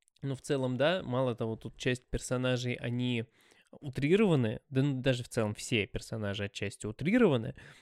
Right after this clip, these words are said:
но многие персонажи вот в лице там одного или там того же самого, э, Гослинга, да, в нем представлена целая группа, то есть он скорее как собирательный образ чего-то, то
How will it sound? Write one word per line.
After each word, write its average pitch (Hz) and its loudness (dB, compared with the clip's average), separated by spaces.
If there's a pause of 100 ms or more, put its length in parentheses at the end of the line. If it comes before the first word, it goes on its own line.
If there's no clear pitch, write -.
(140)
но 131 4
многие 147 2
персонажи 131 2
вот 113 0
в 110 -4
лице 113 0
там 113 0
одного 120 4
или 117 4
там 104 -2
того 113 0
же 107 -6
самого, 104 -2 (120)
э, 107 -4
Гослинга, 110 0 (400)
да, 151 6
в 127 -6
нем 135 2
представлена 127 4
целая 123 4
группа, 143 4 (360)
то - 0
есть - -2
он 135 2
скорее 131 4
как 127 2
собирательный 135 6
образ 127 2
чего-то, 101 -8
то 104 -6